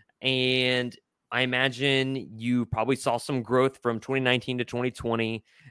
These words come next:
And then now he steps into a system with Jeff Lebby once again, who Jeff Lebby's a box coordinator, which Oklahoma had been used to having a guy on the sidelines for the last however many years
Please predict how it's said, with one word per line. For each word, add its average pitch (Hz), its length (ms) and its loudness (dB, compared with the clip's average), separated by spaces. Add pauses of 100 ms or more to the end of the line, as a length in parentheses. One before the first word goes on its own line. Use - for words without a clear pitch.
And 117 260 -2
then 120 520 2
now 113 220 0
he 117 80 0
steps - 380 -2
into 123 440 2
a 113 40 2
system 123 320 -4
with 117 140 0
Jeff 107 240 -2
Lebby 123 260 0
once 110 260 -2
again, 180 600 2 (300)
who 127 440 0
Jeff 131 240 2
Lebby's 139 380 0
a 107 40 0
box 151 360 2
coordinator, 110 640 2
which 110 240 0
Oklahoma 110 600 -2
had 110 260 0
been 107 200 -2
used 107 280 -8
to 107 40 -10
having 107 320 -2
a 104 60 -2
guy 101 300 2
on 104 100 0
the 101 80 -6
sidelines 135 560 0
for 110 120 -8
the 104 40 -4
last 95 300 -2
however 107 240 -2
many 101 200 -4
years 98 460 -6